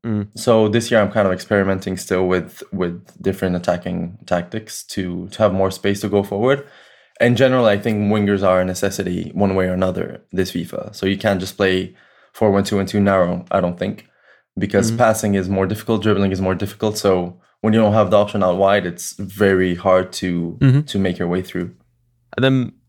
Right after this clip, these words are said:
Speaker 1: Brammers, what about you? Any particular tactics, uh, even if it's, like, instructions or, uh, maybe you've been using fast build-up? I actually have been myself, and that's been quite helpful. Um, anything you've been doing from that perspective you think's working?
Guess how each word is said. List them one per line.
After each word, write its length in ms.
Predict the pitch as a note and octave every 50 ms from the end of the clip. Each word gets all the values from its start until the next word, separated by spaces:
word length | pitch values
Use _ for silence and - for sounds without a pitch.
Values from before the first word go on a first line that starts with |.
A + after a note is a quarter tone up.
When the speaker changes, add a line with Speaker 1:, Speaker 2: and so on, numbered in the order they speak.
| _ _ _
Speaker 1:
Brammers, 480 | - C3 B2+ B2 A#2 A2+ G#2 G2+ A2 - -
what 100 | - - -
about 180 | G2 C3 B2
you? 100 | B2 A2+
Any 120 | G#2 A#2+ G#2+
particular 460 | - - A#2+ - - A2+ G#2+ G#2 G2+
tactics, 760 | G2 - F#2 - - - G2 - _ - - - - - - _ - G1+
uh, 280 | G1+ G1+ - A#1 G#1 - - - - - - -
even 260 | F#2 A#2+ D#3+ D#3 C#3
if 100 | A#2 -
it's, 140 | A2+ - -
like, 220 | - E2+ D2 - -
instructions 600 | - G#2 - - - - - - A2 G#2+ G#2 G2 -
or, 240 | C#2 A#1 A#1 F2 - - - - - - _ _ _ -
uh, 160 | - - A#1+ A#1+
maybe 220 | C2 F2 F2+ -
you've 120 | D#2+ F2 -
been 100 | E2+ F#2
using 180 | F#2+ F#2 F#2 E2
fast 340 | - - G#2 F#2 F#2+ -
build-up? 360 | - A2 G#2+ G2+ F#2+ F2+ - F2
I 120 | D#2+ B1+
actually 280 | C#2 - - - F#2 - - -
have 160 | G#2+ G2+ -
been 100 | - D2+
myself, 340 | B1+ B1+ - - - G#2 -
and 80 | - -
that's 100 | - -
been 100 | - -
quite 180 | - - - -
helpful. 340 | - E2+ - A#2+ A2 G#2 - - - - _ -
Um, 240 | - C2+ C2 - -
anything 320 | - G2+ G#2 G#2 G#2+ F#2+
you've 120 | F#2+ F2+ -
been 260 | F2 F#2 F2+ G#2+ - - _ _ -
doing 240 | - F#2+ G2 G2 G#2
from 140 | - G2+
that 160 | F#2+ G2 - -
perspective 400 | C3 - - - - - - -
you 60 | G2
think's 260 | - B2+ - - -
working? 340 | B2 G#2+ A#2 - - D3+